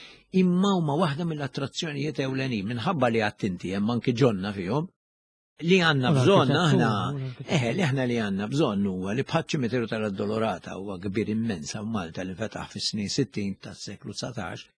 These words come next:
Speaker 1: irid jiġi miżmum fi kwalità aħjar, l-oqbra traskurati jiġu indukrati.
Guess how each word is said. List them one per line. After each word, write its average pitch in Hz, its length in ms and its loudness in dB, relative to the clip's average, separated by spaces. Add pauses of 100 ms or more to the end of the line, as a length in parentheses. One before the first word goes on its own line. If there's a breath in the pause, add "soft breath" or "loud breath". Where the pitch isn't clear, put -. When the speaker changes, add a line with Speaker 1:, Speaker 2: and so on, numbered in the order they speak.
(760)
Speaker 1:
irid 160 380 4
jiġi 123 680 0 (600)
miżmum 160 800 6 (680)
fi 175 80 4
kwalità 123 460 4 (100)
aħjar, 131 540 2 (360 loud breath)
l-oqbra 147 540 6
traskurati 135 840 2 (100)
jiġu 107 240 -4 (220)
indukrati. 143 720 4